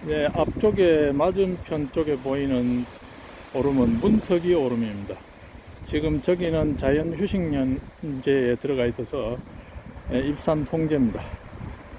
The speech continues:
예, 예, 분화구가 굉장히 깊습니다. 동거문이 오름은. 예, 오른쪽으로 가면 높은 오름이 있습니다.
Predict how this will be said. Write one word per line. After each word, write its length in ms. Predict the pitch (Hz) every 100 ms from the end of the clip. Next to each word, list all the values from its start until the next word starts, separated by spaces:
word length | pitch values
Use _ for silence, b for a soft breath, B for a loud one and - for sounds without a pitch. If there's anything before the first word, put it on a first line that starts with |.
| - - - - - - - - - - - - - - -
예, 60 | 160
예, 760 | - - - 147 123 - -
분화구가 440 | - 143 185 180 156
굉장히 440 | 143 147 170 180 -
깊습니다. 600 | 143 - 170 165 117 104 -
동거문이 640 | 147 143 131 131 135 127
오름은. 280 | 110 110 110 104 123 156 - - - - - - - - -
예, 60 | - -
오른쪽으로 680 | 185 226 240 233 208 196 185
가면 1040 | 170 165 170 - - - - - - -
높은 460 | 262 - - 233 233
오름이 380 | 175 - - 147
있습니다. 360 | 131 143 123